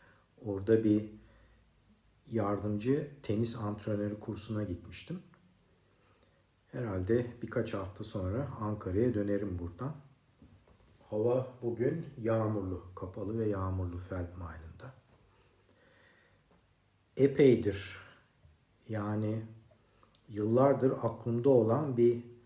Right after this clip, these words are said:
proje fikri var. Müzikli kitaplı akvaryum kafe diyebilirim veya çay evi. Bugün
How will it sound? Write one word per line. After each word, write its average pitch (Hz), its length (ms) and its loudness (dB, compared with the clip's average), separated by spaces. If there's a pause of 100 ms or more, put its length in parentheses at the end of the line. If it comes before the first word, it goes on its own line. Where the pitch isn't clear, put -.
(400)
proje 117 400 8
fikri 98 380 -8
var. - 240 -6 (1800)
Müzikli 113 600 0
kitaplı - 560 -2
akvaryum 107 600 0
kafe 98 400 -6 (460)
diyebilirim 90 640 -4
veya 95 320 -2
çay 95 280 0
evi. 95 240 -6 (1500)
Bugün 123 500 4